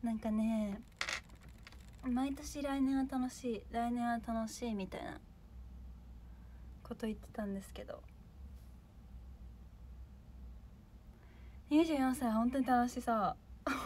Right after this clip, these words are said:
<laughs> アイキュー二ぐらいの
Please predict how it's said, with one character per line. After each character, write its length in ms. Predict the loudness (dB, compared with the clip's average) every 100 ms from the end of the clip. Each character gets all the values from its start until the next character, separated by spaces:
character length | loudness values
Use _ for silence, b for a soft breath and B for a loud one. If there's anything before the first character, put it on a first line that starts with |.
| B B B B B -16 -16 -16 -16 -16 -14 -14 -14 -14 -14 -16 -18 0
<laughs> 1300 | 6 6 6 0 -2 -6 -6 -8 -12 -12 -12 -12 -6
ア 140 | -2
イ 80 | -2
キ 160 | 0 2
ュ 40 |
ー 20 |
二 260 | 4 4 2
ぐ 120 | 2
ら 160 | 4 4
い 40 | 4
の 180 | 0